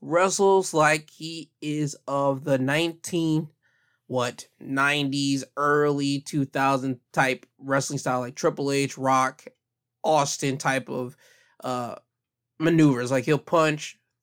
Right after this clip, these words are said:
throw a couple kicks, slam you. That's about it of Miz's repertoire. Where Grayson Waller, he is now of this era, and he wrestles of this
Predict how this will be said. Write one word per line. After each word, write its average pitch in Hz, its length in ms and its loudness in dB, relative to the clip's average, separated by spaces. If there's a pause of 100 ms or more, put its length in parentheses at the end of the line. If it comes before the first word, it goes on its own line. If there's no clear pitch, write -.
throw 151 200 4
a 147 60 0
couple 151 300 -4
kicks, 139 520 -2
slam 143 460 -2
you. 131 220 -2 (220)
That's 139 260 0
about 135 240 -2
it 131 160 -2
of 127 100 -10
Miz's 131 360 -4
repertoire. 147 520 -2
Where 131 140 -4
Grayson 143 400 -2
Waller, 160 380 2 (360)
he 190 460 -6
is 151 160 -2
now 139 320 2
of 135 460 -2
this 196 320 2
era, 131 480 0 (160)
and 139 140 -6
he 156 140 -4
wrestles 139 640 -2 (640)
of 135 320 2
this 151 260 -2